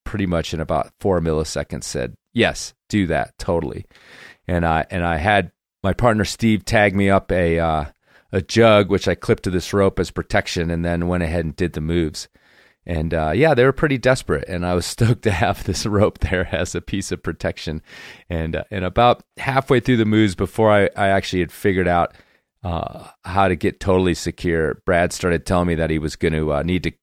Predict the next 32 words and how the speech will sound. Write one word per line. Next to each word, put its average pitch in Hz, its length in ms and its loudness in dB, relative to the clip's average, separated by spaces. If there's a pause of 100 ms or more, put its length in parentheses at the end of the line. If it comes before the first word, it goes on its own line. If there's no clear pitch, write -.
(120)
cut 107 200 -2
the 80 100 -4
rope 87 300 0
loose. 76 380 -6 (500)
And, 76 260 -6
uh, 71 200 -4
I 87 100 0
begged 110 300 2
him 101 120 4
for 92 160 0
about 82 260 2
twenty, 90 460 0
twenty-five 85 400 0
more 78 160 -2
seconds, 73 500 -6
and 76 180 -4
he, 73 240 -4
uh, 65 200 -6 (580)
he 85 220 -2
obliged. 71 760 -2
And, 71 320 -8
um, - 340 -10 (160)
I 117 80 -2
think 117 140 0
I 110 60 6
made 95 240 6
the 82 80 -2
joke 85 380 2
that 80 200 -2
on 85 160 0
the 82 120 0
other 80 280 0